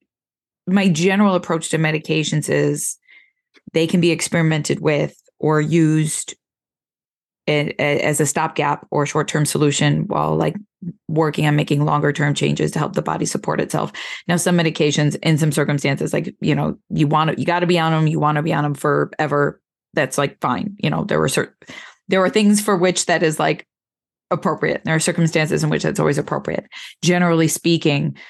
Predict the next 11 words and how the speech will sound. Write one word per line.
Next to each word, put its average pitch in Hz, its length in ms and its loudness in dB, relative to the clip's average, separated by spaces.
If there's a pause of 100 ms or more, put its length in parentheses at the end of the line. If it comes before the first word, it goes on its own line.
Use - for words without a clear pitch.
(300)
um, 147 420 0
I, 147 560 0
I 156 100 2
do, 156 540 4 (480)
like 147 420 -2
you 156 300 4
said, 151 320 0
you 151 100 0
know, 156 400 -2
um, 151 500 0 (280)
focusing 151 760 0